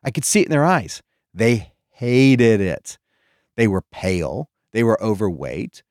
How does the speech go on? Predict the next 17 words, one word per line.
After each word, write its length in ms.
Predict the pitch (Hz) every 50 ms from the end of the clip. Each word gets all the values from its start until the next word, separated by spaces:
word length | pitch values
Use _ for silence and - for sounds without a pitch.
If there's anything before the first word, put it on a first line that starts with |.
| _ _
They 100 | - 113
didn't 240 | 113 135 147 147 95
want 160 | 110 117 117
to 80 | - 120
talk 300 | - - 95 80 - -
to 80 | - -
anybody 400 | 98 98 101 95 95 90 78 71 71 -
else. 320 | - - - - - - _ _ _ _ _ -
They 80 | 131 143
were 80 | 143
not 200 | 131 139 147 165
excited 360 | 208 - - - 127 120 120
to 60 | 117 110
get 160 | 98 101 107
on 120 | 127 143
the 80 | 151 143
plane. 520 | - - 147 135 135 135 139 139 139 127